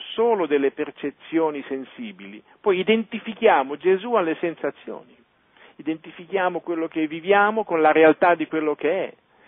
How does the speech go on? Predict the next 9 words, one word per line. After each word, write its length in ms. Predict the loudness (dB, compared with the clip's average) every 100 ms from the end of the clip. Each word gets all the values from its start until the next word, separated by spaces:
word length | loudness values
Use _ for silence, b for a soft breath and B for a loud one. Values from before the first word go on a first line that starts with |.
| b
Invece 300 | -2 -2 0
il 60 | -6
Signore 360 | -4 -4 -2
ci 140 | -4 -4
chiama 300 | -2 0 -2
sempre 320 | -2 -4 -2
ad 40 | 0
andare 400 | 2 4 6 8
oltre, 800 | 8 6 0 -8 -18 -20 -20